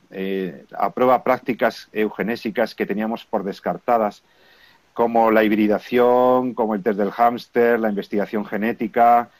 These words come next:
eh, y sobre todo liberaliza el aborto hasta el último momento. Se puede abortar hasta el mismo momento del alumbramiento. Queridos doctores, querido,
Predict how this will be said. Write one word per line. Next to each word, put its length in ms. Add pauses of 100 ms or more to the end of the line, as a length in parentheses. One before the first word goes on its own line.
(260)
eh, 500
y 100
sobre 260
todo 340
liberaliza 560
el 80
aborto 400
hasta 300
el 80
último 320
momento. 320
Se 140
puede 160
abortar 400
hasta 240
el 60
mismo 200
momento 260
del 140
alumbramiento. 720 (720)
Queridos 580
doctores, 720
querido, 560